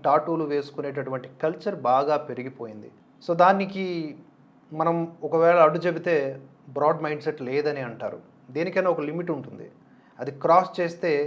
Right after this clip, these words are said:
విశృంఖలత్వం, విచ్చలవిడితనం అంటారు కదా. కానీ అది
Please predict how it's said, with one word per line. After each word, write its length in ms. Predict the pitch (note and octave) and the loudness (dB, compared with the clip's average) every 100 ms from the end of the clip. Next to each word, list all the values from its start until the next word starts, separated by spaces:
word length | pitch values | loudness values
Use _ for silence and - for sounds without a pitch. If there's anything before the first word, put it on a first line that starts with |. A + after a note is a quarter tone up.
| D3 - _ - | -4 -14 _ -12
విశృంఖలత్వం, 720 | D3+ - G3 F#3+ F3+ E3+ E3+ E3+ E3+ - _ D#3+ | -12 -6 -4 -2 0 0 0 -2 -2 -14 _ -10
విచ్చలవిడితనం 760 | D#3 - F#3+ F3+ E3+ E3+ D#3+ E3 C3+ | -6 -2 0 0 -4 -4 -4 -6 -10
అంటారు 280 | C3+ A2+ - _ _ - | -10 -10 -12 _ _ -2
కదా. 120 | E3 F3+ - - | 0 0 -2 2
కానీ 200 | G3 G3+ F#3 F3+ D#3+ | 4 4 0 -6 -4
అది 120 | E3 | -2